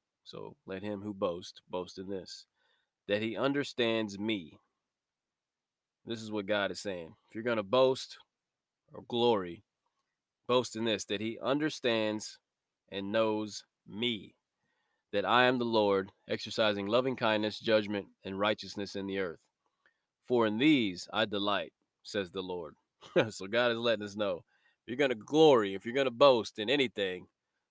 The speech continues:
boast in the fact that he understands me. He understands and knows me. And he knows that I am exercising loving kindness, judgment, and righteousness in the earth.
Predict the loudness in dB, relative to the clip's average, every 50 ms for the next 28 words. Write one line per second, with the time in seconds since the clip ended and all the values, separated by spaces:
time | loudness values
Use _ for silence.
0 | _ _ -2 2 2 2 2 2 -2 -4 -4 -4 0 2 4 4 4 4 _ -2
1 | -4 -4 -4 _ _ _ _ -12 -10 -8 -4 0 0 2 2 2 0 0 2 4
2 | 4 4 4 4 2 0 -2 -6 -12 -16 -20 _ _ _ _ _ _ _ _ _
3 | -14 -6 0 0 0 0 0 -4 -10 _ _ _ _ _ _ _ _ -14 -8 -4
4 | -2 -2 -2 -2 -4 -8 -2 0 0 0 0 -2 -2 -4 -8 -6 -4 0 0 0
5 | 0 -2 -6 -8 -12 -12 -8 -4 -4 -2 -4 -4 -12 _ _ _ _ _ _ _
6 | _ _ _ _ _ _ _ _ _ _ _ -10 -6 -4 -2 2 4 4 4 4
7 | 2 -2 -2 0 0 0 0 2 0 0 0 0 -8 -4 -2 -2 0 0 -2 -2
8 | -2 2 2 4 4 4 2 0 2 2 2 2 2 0 -2 -4 -6 -8 -4 0
9 | 0 0 0 -2 -4 -6 -6 -6 -6 -2 2 2 2 2 2 -2 -10 -10 -8 -8
10 | -8 -6 -6 -4 -4 -4 -6 -6 -10 -16 -20 _